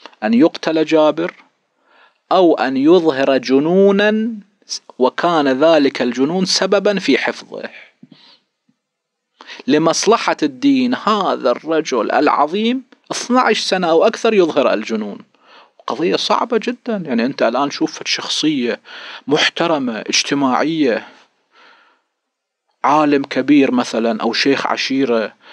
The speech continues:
أو رئيس، فجأة يظهر الجنون والناس هم يتضاحكون عليه والأطفال يجتمعون عليه،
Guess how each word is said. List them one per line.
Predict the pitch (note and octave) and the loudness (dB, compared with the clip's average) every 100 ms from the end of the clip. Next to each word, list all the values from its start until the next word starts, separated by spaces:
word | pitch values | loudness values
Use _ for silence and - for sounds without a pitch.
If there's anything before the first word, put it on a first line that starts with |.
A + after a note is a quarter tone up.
| - - | -20 -4
أو | C3 C#3 | 2 4
رئيس، | C3+ - E3 D#3 C3 - - - - - _ _ _ _ _ _ _ - - - _ _ _ _ _ | 4 2 2 2 -2 -4 -8 -10 -16 -20 _ _ _ _ _ _ _ -20 -20 -20 _ _ _ _ _
فجأة | - - F#3 F#3+ D#3+ - | -6 -2 -2 0 -2 0
يظهر | D3 D3+ E3+ C#3+ C#3 C3 | -2 2 2 2 0 2
الجنون | B2+ A#2+ C3+ D#3 F3 G3 G3+ G3+ | 0 0 0 0 2 2 2 2
والناس | F3+ F#3+ G3+ A3+ A3+ _ _ _ _ _ - B2+ D3 D#3 D3 - | 2 2 2 0 -4 _ _ _ _ _ -2 0 2 2 0 -2
هم | C3+ | 0
يتضاحكون | B2+ A#2+ B2+ A#2+ A#2 - D3+ C#3+ | 0 2 2 2 0 0 2 2
عليه | B2+ B2 C3+ C3 B2+ | 2 2 2 2 2
والأطفال | A#2+ A#2 G#2+ - C3+ C3+ C3 | 2 2 2 0 2 2 4
يجتمعون | A2+ - A#2+ A#2 C3 C#3 | 0 -2 -2 0 0 0
عليه، | G2 B2 B2+ B2+ | 0 0 -2 -4